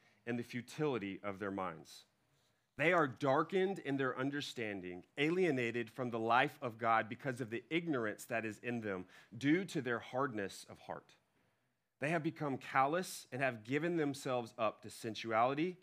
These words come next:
greedy to practice every kind of impurity.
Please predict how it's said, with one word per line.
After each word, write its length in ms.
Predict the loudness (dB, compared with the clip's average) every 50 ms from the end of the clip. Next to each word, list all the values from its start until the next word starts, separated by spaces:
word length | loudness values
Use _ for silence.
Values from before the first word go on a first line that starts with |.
| _ _ _ _ _ _ -18 -10
greedy 540 | -6 -2 0 2 4 4 2 2 0 -2 -2
to 120 | -4 -6 -8
practice 540 | -4 0 0 0 2 0 -2 -4 -4 -4 -2
every 280 | -2 0 2 2 0 0
kind 460 | 0 -2 -4 -2 0 0 0 -2 -4 -6
of 120 | -6 -4
impurity. 500 | -4 -6 -6 -6 -4 -4 -4 -4 -6 -10